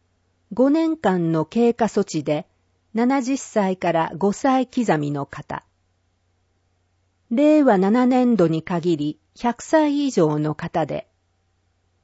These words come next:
一回接種の生ワクチンと、二回接種の不活化ワクチンのいずれかを選択する。自己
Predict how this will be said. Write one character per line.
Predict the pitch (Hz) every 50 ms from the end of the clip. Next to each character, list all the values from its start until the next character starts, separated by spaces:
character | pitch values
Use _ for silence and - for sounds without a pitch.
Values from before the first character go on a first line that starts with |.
| _ _ _ _ _ _ _ _
一 | - 233 233 - _ _
回 | - 320 320 311 294
接 | - - 311 311 302 - - -
種 | 190 170
の | 165 160
生 | 160 165 170 196 220 220
ワ | 220 214
ク | 214 - -
チ | - - 165 160
ン | 160 156
と、 | - - 160 151 160 175 _ _ _ _ _ _ _ _ _
二 | - 214 233 233
回 | - 294 285 285 285 269
接 | - - 269 269 254
種 | - - - 208 196
の | 185 180 175 -
不 | 185 - -
活 | - 311 320 - -
化 | - 311 302 294
ワ | 294 285
ク | - -
チ | - - - 170
ン | 160 160 156
の | 156 151 147 - -
い | - 196 208
ず | - 269 277
れ | 269 254
か | - 254 214 143
を | 147 151
選 | - - 165 156 156
択 | - - 139 135 - -
す | - - - 151
る。 | - - - _ _ _ _ _ _ _ _ _ _ _ _ _ _ _ _ _ _ _ _ _ _ _ _ _ _ _ _ -
自 | 190 180 233
己 | 240